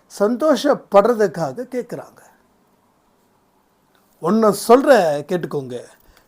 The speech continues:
கடவுளை தாண்டி வேற எவரையும் நல்லவன் என்றோ, ரொம்ப அன்பானவன் என்றோ, நம்பிக்கைக்குரியவன் என்றோ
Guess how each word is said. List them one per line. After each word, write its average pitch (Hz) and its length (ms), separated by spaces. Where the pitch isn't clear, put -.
கடவுளை 240 680
தாண்டி 247 580
வேற 190 320
எவரையும் 214 920
நல்லவன் 220 580
என்றோ, 143 480
ரொம்ப 208 440
அன்பானவன் 233 580
என்றோ, 147 460
நம்பிக்கைக்குரியவன் 262 1300
என்றோ 180 520